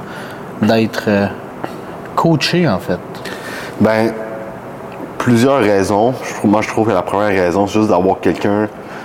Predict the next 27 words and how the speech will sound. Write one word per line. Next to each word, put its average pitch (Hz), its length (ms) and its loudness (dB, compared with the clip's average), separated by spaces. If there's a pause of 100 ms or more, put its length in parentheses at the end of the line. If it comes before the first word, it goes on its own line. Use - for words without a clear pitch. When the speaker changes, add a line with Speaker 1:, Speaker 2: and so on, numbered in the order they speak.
(180)
Speaker 2:
euh, 82 280 2
à 85 100 2
tes 107 200 0
côtés 117 540 4 (960)
qui - 120 -4
te - 140 0
montre 113 280 4
un 95 80 2
peu - 200 2
le, 104 220 6
le, 82 180 4
le, 76 280 4 (200)
le 87 120 2
chemin 104 300 0
à 95 60 0
suivre 113 320 4
puis - 100 -6
qui - 80 -10
t'éclaire 101 400 2
là-dedans 95 360 2
parce - 180 -2
que, 110 240 2 (680)
euh, 87 440 2
tu - 60 -6
sais, 131 80 2
aujourd'hui, 113 560 4
avec, 92 320 2